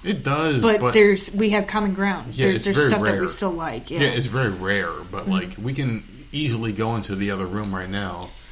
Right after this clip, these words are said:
Speaker 2: Yeah.
Speaker 1: and watch something on T V that we both enjoy.
Speaker 2: Yes, yep.
Speaker 1: But some people just don't have that common ground, and how do
Speaker 2: I
Speaker 1: you
Speaker 2: can't be with
Speaker 1: find
Speaker 2: someone
Speaker 1: that?
Speaker 2: like that.
Speaker 1: Yeah. Like, how do you find that common ground with someone that you enjoy everything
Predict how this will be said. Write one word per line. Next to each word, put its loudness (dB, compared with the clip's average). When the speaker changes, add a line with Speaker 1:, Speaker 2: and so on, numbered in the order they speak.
Speaker 2:
Yeah. -2
Speaker 1:
and 2
watch 2
something -2
on -2
T -6
V -4
that -4
we -4
both -4
enjoy. -4
Speaker 2:
Yes, -4
yep. -4
Speaker 1:
But 0
some -2
people -2
just -6
don't -2
have -4
that -4
common -4
ground, -2
and -4
how -2
do 0
Speaker 2:
I 2
Speaker 1:
you 2
Speaker 2:
can't 4
be 4
with 4
Speaker 1:
find 2
Speaker 2:
someone -2
Speaker 1:
that? -6
Speaker 2:
like -8
that. -4
Speaker 1:
Yeah. -2
Like, 0
how 0
do -2
you 0
find -4
that -6
common -4
ground -6
with -10
someone -8
that -8
you -4
enjoy -4
everything -6